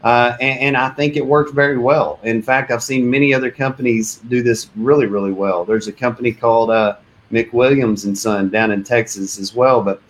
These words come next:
they, they branched out as well into multiple locations, and they have a person in each location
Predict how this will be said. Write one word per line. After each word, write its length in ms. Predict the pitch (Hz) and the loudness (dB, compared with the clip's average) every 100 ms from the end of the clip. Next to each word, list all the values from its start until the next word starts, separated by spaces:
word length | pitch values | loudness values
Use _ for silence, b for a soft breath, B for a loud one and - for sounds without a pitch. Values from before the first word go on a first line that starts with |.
| b b - | b b -2
they, 340 | 117 156 165 - | 0 0 -2 -4
they 320 | 113 139 - - 113 | 0 0 -2 -8 -8
branched 500 | 104 120 139 135 - | 0 0 0 -2 0
out 260 | 123 127 | 2 2
as 140 | 123 117 | 0 -2
well 260 | 127 143 | 0 2
into 120 | 143 110 | 2 2
multiple 400 | 113 123 - 123 | 0 0 -2 0
locations, 600 | 120 117 123 135 160 120 | 0 2 -2 -2 -4 -2
and 100 | 120 | 0
they 100 | 143 | 2
have 220 | 151 120 | 2 0
a 60 | 110 | -4
person 520 | - 123 - 123 117 | -6 -6 -6 -6 -2
in 140 | 117 117 | -4 -2
each 240 | 143 - | -6 0
location 720 | 143 139 151 156 156 123 123 | 0 0 -2 -6 -4 -2 -2